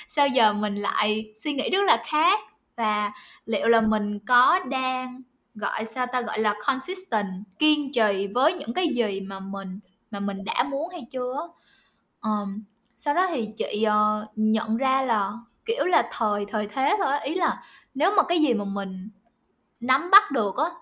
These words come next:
tại vì cái My Pod là chị cũng mới làm cỡ một, một, một tháng trở lại đây, và tự nhiên cái cơ hội nó đến và, ừ, và tự nhiên cái chị cảm thấy yêu thích nó,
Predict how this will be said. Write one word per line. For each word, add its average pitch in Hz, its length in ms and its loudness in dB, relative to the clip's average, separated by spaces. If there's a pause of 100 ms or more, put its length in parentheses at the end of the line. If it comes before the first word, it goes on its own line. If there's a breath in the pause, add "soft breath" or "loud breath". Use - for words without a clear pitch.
(120)
tại - 160 -2
vì 220 260 2
cái 339 120 0
My 339 140 0
Pod 320 360 2
là 269 60 0
chị - 300 -6
cũng - 260 -10
mới 330 200 0
làm 233 320 -2
cỡ - 80 -8 (600)
một, 208 320 0
một, 208 160 -2
một 208 200 -6
tháng 302 260 -4
trở - 140 0
lại 269 180 0
đây, 254 320 -2 (520 loud breath)
và 214 580 2 (320)
tự 202 80 -2
nhiên 269 160 -4
cái 403 160 0
cơ 311 140 6
hội 247 240 0
nó 302 140 -2
đến 285 340 0 (160)
và, 226 380 0
ừ, 226 240 -2
và 214 140 -2
tự 214 120 -8
nhiên 247 180 -6
cái 359 120 -8
chị - 160 -6
cảm 220 140 -6
thấy 339 120 -4
yêu 285 300 -8
thích 381 160 -8
nó, 277 400 -4